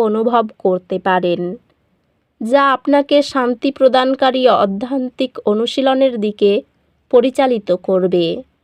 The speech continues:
হালকা ব্যায়াম চাপ কমিয়ে মানসিক স্বচ্ছতা বাড়ায়। এই দিনগুলিতে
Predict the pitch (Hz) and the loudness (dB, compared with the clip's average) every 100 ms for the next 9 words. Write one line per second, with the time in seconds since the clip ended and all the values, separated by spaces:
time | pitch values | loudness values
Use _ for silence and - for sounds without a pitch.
0 | _ _ _ _ _ _ _ _ 247 269 | _ _ _ _ _ _ _ _ 2 2
1 | 285 311 233 220 214 185 180 185 - - | 2 2 4 4 2 0 -4 -8 -14 -2
2 | 254 247 247 - 269 254 262 269 269 233 | 0 0 -2 0 2 2 4 2 4 2
3 | 202 262 - 285 - - 214 - - 220 | 0 0 -2 -4 -4 -4 -4 -4 -4 -2
4 | 190 175 175 175 165 175 247 _ _ _ | -2 0 0 0 0 -4 -10 _ _ _
5 | _ _ _ _ _ - 269 294 262 269 | _ _ _ _ _ 4 4 4 2 0
6 | 277 302 320 320 | 2 2 2 2